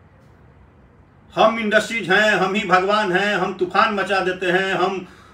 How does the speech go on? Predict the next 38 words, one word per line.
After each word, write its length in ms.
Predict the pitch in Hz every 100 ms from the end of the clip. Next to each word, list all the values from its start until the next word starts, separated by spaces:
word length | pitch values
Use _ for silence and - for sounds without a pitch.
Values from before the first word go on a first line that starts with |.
| -
अ, 40 | 143
पूरा, 380 | 143 - 208
अ, 720 | 208 - - - _ 147 151 139
बाढ़ 440 | 127 123 240 233
ले 100 | 208
आ 100 | 190
देते 300 | 180 175 180
हैं, 320 | 170 170 170
और 160 | 170 170
उसी 180 | 196 214
में 140 | 208
बीस 180 | 180 196
तीस 140 | 208 175
गो 80 |
भक्त 320 | 170 196 - 196
हैं। 380 | 175 156 139 - - - - - _ - - _ - - - - - - - - - - - - - - - - -
आज 220 | 165 220 240
अगर 220 | 240 233
YouTube 300 | 196 262 214
पे 60 |
ये 120 | 240 233
दस 240 | 190 202
गो 140 | 208
बच्चे 280 | 208 214 247
जो 140 | 214 214
हैं 140 | 220
बेचारे 300 | - 214 208
मेहनत 280 | 208 208 -
करते 200 | 220 214
हैं, 80 | 208
अगर 100 | 208
वो 100 | 196
भक्त 320 | 139 - -
आपका 220 | 214 220
बनना 300 | 180 202 220
बंद 280 | 220 214 196
कर 120 | 170
दें 420 | 147 165 214 -